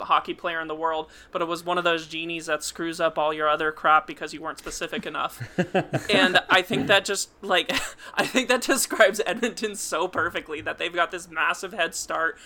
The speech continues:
Speaker 1: with Connor McDavid and Leon Draisaitl, and then, like, you know, Nugent Hopkins is good too, but outside of that, things get real weird.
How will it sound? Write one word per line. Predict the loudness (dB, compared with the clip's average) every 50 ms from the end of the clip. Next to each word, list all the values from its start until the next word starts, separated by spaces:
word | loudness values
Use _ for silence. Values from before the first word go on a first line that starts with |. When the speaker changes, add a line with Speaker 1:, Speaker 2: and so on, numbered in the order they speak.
| -18 -12
Speaker 1:
with | -10 -10 -8
Connor | -4 -2 0 0 0 0
McDavid | -2 -4 -4 -4 -4 -2 -2 -2 -2 -4 -4 -6 -8 -16 -20 -20 _ _
and | -6 -2 -2 -2 -2 -2
Leon | 0 2 2 2 2
Draisaitl, | 2 2 2 2 0 0 0 2 2 2 2 0 0 -2 -2 -2 -2
and | -2 -2 0
then, | 2 2 0 0
like, | -2 -2 -2 0 0 -2 -4 -8 _ _ -10
you | -8 -4
know, | -4 -4 -6 -8 -16 -20
Nugent | -14 -6 0 2 2 2 2 0 0
Hopkins | 2 2 2 2 0 -2 -8 -8
is | -8 -10 -8
good | -4 -2 -2 -2 -4
too, | -4 -4 -4 -2 0
but | 0 2
outside | 2 2 2 2 0 0 0 2
of | 2
that, | 4 4 4 4 2
things | -2 -8 -10 -10 -12 -14
get | -10 -8 -6 -6 -8 -10
real | -12 -10 -8 -6 -6 -6 -8 -8
weird. | -8 -8 -6 -6 -6 -6 -8